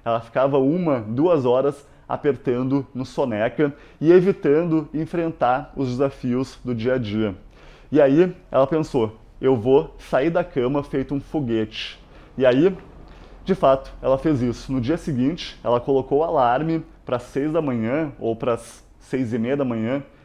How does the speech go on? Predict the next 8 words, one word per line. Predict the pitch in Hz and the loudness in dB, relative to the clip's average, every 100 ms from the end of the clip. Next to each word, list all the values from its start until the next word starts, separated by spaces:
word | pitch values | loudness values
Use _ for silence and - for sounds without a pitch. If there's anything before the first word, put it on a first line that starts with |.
| - - | -20 -4
não | 139 139 | 0 2
lembro | 131 147 147 | 2 0 0
que | 131 | 2
horário | 113 120 | 2 0
que | - | 0
era, | 113 123 156 120 - - - _ - | 0 2 2 0 -10 -20 -20 _ 0
mas | 156 135 | 2 4
ela | 135 151 175 170 | 4 6 4 0